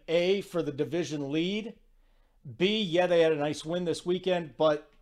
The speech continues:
they go to a place which, A, and, and I've been down in the field during games in Kansas City. I, I got heart palpitations. I'm not kidding you. My heart was, like, skipping beats. It was so loud. It was, it's just thunderous. It's a s-, just an impossible place to play.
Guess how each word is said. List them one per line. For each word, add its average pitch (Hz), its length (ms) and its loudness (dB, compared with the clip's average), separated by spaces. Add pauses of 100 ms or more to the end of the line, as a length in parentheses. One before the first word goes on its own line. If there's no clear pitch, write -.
(100)
they 160 160 -2
go 175 320 2
to 175 240 -6
a 147 60 0
place 165 500 -4
which, 147 260 -6
A, 175 300 2
and, 156 200 -4
and 175 140 -2
I've 247 220 4
been 185 200 2
down 160 240 2
in 139 60 -4
the 123 60 -8
field 135 320 -4
during 123 240 -6
games 117 440 -8 (300)
in 123 120 -8
Kansas 120 440 -8
City. 113 300 -8 (240)
I, 185 160 2
I 202 120 8
got 233 180 6
heart 202 320 2
palpitations. 151 680 -4
I'm 160 200 -2
not 190 260 0
kidding 151 300 -4
you. 95 180 -14 (320)
My 143 100 -2
heart 196 320 4
was, 143 140 -8
like, 147 160 -2
skipping 202 600 -2
beats. 165 320 -8
It 147 80 -8
was 131 180 -12
so 156 200 -2
loud. 123 420 -4 (400)
It 156 120 -4
was, 156 300 -8
it's 156 260 -6
just - 320 -4
thunderous. 165 480 -2
It's 139 140 -12
a 143 60 -6
s-, - 600 -12
just - 240 -6
an 156 140 -4
impossible 147 800 -6
place 202 420 -4
to - 100 -16
play. 180 520 0